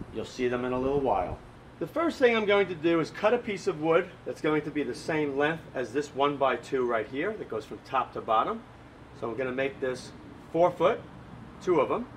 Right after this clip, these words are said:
And then I'm going to place the one-by-three, pressure treated, which you see right here, right up against where the old window went,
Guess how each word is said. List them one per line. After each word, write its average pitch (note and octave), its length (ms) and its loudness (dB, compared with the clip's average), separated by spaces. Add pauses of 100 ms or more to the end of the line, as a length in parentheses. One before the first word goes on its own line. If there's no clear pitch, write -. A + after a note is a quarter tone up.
(580)
And C3+ 100 -2
then E3 80 2
I'm D#3+ 80 0
going E3 200 2
to - 80 -12
place G#3 440 0
the D#3 120 0
one-by-three, F3 1160 4 (800)
pressure F3 240 2
treated, C#3 420 -2
which A#2+ 160 -6
you A#2+ 80 -8
see C3+ 200 -4
right A#2+ 200 0
here, C#3 280 -2 (3000)
right F3 200 0
up G#3+ 140 -2
against F#3+ 420 -2
where D#3+ 160 -2
the C#3+ 180 -4
old D#3 280 -2
window D3 340 0
went, D3+ 300 -2